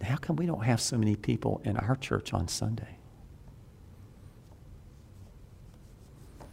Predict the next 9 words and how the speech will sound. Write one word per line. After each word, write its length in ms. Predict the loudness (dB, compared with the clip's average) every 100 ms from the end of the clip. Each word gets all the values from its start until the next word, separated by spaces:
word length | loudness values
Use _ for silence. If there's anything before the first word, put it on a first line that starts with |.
| -16 -16 -14 -14 -16 -16 -18 -18 -4 8
Obviously, 760 | 8 10 8 10 10 10 8
it 100 | 6
was 220 | 8 6
an 60 | 8
opportunity 640 | 6 6 4 6 8 8 6
for 160 | 2
some 300 | 0 0 2
daddy 320 | 6 8 8 4
teaching. 500 | 2 -2 -2 -4